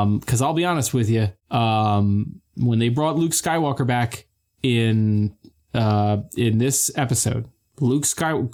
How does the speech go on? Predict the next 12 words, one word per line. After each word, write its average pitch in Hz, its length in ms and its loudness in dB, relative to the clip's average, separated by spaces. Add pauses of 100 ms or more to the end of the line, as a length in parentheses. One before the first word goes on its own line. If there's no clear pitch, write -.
(220)
green 139 420 0
lightsaber, 170 880 -2
Return 131 500 -2
of 160 60 -2
the 160 80 0
Jedi, 151 520 -2
Luke 143 200 0
Skywalker 120 760 -2
showing 147 600 -2
up 147 260 -4 (200)
in 123 120 2
this, 160 480 -2